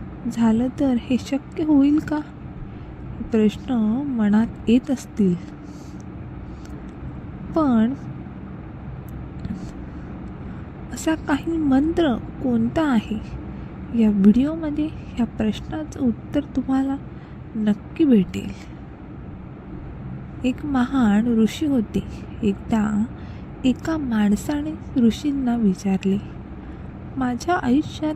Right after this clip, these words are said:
इतके दुःख का आहेत? हे इतके तकलीफ का आहे? इतक्या समस्या का आहेत?" मग साधू म्हणाले,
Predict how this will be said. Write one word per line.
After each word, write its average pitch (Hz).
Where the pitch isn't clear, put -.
इतके -
दुःख 269
का 285
आहेत? 214
हे 311
इतके 302
तकलीफ 277
का 262
आहे? 269
इतक्या 262
समस्या 240
का -
आहेत?" 269
मग 370
साधू 214
म्हणाले, 214